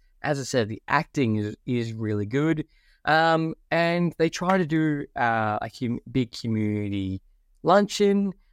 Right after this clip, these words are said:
which slightly d-, uh, which unfortunately does hit a small snag where the local townsfolk, um, the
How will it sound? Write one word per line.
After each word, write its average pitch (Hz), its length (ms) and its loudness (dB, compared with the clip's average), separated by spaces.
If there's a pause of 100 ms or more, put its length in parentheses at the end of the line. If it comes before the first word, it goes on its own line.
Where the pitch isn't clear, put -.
which - 320 0 (300)
slightly 226 480 4
d-, - 160 -2 (160)
uh, 175 320 -2
which 170 240 -4
unfortunately 190 800 2
does 196 260 4
hit 175 140 -4
a 170 100 0
small 160 320 0
snag 165 600 0
where 143 480 0 (440)
the 135 80 -6
local 139 360 2
townsfolk, 196 840 0 (380)
um, 110 640 -2
the 104 160 -2